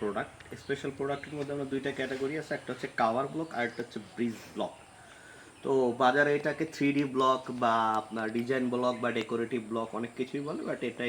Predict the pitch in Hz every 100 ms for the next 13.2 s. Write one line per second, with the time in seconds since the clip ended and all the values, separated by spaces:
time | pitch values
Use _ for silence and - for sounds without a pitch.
0 | 117 107 113 113 110 110 110 110 165 170
1 | 90 123 110 92 104 87 85 87 - -
2 | - - - - - - - - - -
3 | 120 127 135 147 151 170 175 175 180 170
4 | 165 180 160 160 160 160 151 143 139 170
5 | 180 180 180 - 143 143 143 147 135 120
6 | 120 127 120 113 107 104 110 110 - -
7 | - - - - - - 120 120 117 -
8 | 156 160 151 175 165 156 156 143 143 139
9 | 143 139 131 127 123 135 123 117 117 110
10 | - 131 - 113 110 107 107 117 113 147
11 | 147 143 147 139 139 135 131 139 135 135
12 | 131 135 123 123 127 120 120 120 127 123
13 | 123